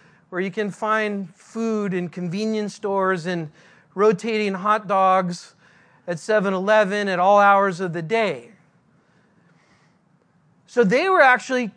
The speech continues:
concerned, and they said, "Hey, Jesus," so, so they were concerned. It wasn't harsh. But what it was, was short-sighted. Their faith is still developing, but they didn't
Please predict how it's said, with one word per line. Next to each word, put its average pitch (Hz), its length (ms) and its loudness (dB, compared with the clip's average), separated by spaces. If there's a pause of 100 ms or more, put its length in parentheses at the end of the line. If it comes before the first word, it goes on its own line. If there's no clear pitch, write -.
(180)
concerned, 262 720 -4
and 247 80 -4
they 202 80 -4
said, 233 180 -6
"Hey, 269 360 -6 (1080)
Jesus," 226 300 -6 (220)
so, 254 200 -6
so 190 80 -2 (380)
they 254 220 -2
were 330 160 0
concerned. 254 480 0
It 202 80 -2
wasn't 254 320 2
harsh. 208 840 -4 (2500)
But 214 180 0
what 226 220 6
it 208 160 4
was, 240 560 4
was 214 220 2
short-sighted. 196 1200 -4 (1500)
Their 185 140 -2
faith 254 480 -4
is 240 120 -6
still 220 280 -2
developing, 208 720 0
but 190 140 -4
they 240 160 0
didn't 269 280 -4